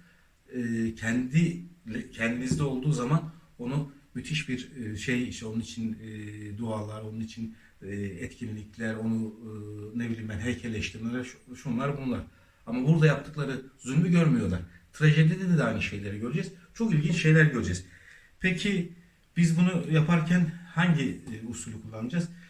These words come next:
Birincisi biz mitoloji sözünü kullanacağız. Çünkü mitolojiyi bilmemiz gerekiyor. Biliyorsunuz antik,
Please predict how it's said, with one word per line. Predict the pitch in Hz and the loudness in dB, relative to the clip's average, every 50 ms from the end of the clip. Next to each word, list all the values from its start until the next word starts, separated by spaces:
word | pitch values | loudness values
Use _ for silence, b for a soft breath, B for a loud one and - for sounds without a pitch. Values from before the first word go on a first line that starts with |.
| B B B _ 151 | B B B _ 2
Birincisi | 156 175 180 175 175 165 - - - 196 190 160 - - - 151 | 2 4 6 6 6 4 4 2 0 -2 -2 -4 -8 -12 -6 -2
biz | 151 147 - - - - - - | -2 -2 -2 -4 -8 -10 -10 -10
mitoloji | 143 139 - 160 156 160 156 - | -8 0 4 4 6 6 4 2
sözünü | - - - 147 135 139 151 156 156 | -2 -4 -4 -2 0 2 4 4 4
kullanacağız. | - 123 117 117 156 160 156 - | 4 2 0 0 0 0 2 4
Çünkü | 156 151 | 4 6
mitolojiyi | 147 - - 139 143 139 143 160 156 151 - - - - 117 | 6 6 4 0 0 2 4 4 4 4 2 -2 -8 -12 -10
bilmemiz | 117 127 127 139 143 143 139 127 | -8 -6 -4 -2 -2 -2 -2 -2
gerekiyor. | 117 117 107 - - 113 113 | -2 -4 -4 -4 -6 -8 -6
Biliyorsunuz | 135 143 - - 101 98 107 | -6 -6 -4 -6 -6 -6 -4
antik, | 113 123 120 120 - 156 - - b | -4 -4 -4 -2 -2 -4 -4 -4 b